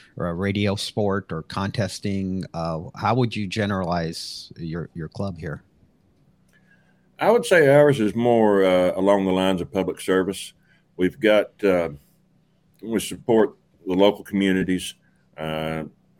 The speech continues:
Speaker 2: comms for, uh, uh, a couple half marathons around. Uh, we participate with another group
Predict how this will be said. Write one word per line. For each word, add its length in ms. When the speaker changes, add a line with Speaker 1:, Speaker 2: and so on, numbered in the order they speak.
Speaker 2:
comms 600
for, 840
uh, 40
uh, 460
a 920
couple 280
half 240
marathons 640
around. 640
Uh, 760
we 140
participate 880
with 160
another 360
group 480